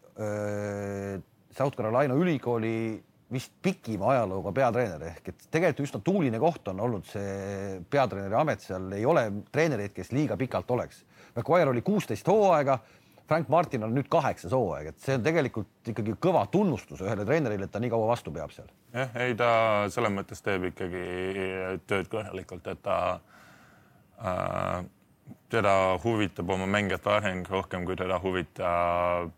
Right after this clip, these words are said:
Speaker 2: äh, võit. Et nagu ta pigem, pigem tahab, et, äh, mängijad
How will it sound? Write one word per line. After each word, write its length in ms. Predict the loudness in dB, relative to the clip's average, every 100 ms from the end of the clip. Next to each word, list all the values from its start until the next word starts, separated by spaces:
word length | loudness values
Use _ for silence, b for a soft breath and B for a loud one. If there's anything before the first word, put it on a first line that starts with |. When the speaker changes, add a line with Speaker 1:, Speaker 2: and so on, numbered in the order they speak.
| -4
Speaker 2:
äh, 320 | -2 0 -2
võit. 400 | -2 -2 -4 -10 -20 _ _ -10
Et 120 | -6
nagu 300 | -4 -2 -2
ta 140 | -2 -2
pigem, 380 | 0 0 -2 -6 b b b b b _ -4
pigem 280 | 0 2 2
tahab, 320 | 4 4 2 0
et, 260 | -4 -6
äh, 680 | -4 0 0 0 -2 -4 -6 -10 _ _ _ _ _ _ _ _
mängijad 580 | 0 2 2 2 0 0